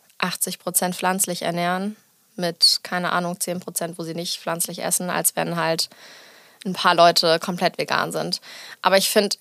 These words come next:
gleichzeitig auch muss man irgendwie aufpassen, dass es nicht in dieses Teilzeit vegan ist okay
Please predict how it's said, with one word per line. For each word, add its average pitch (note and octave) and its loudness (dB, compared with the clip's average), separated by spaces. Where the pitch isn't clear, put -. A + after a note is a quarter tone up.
gleichzeitig G3+ 2
auch F#3 6
muss G3 2
man F#3+ 0
irgendwie F#3 0
aufpassen, G#3 2
dass F#3+ 2
es F#3 2
nicht F#3+ -2
in F#3 -4
dieses F3+ 4
Teilzeit G#3+ 2
vegan F#3 4
ist G3 6
okay G3 4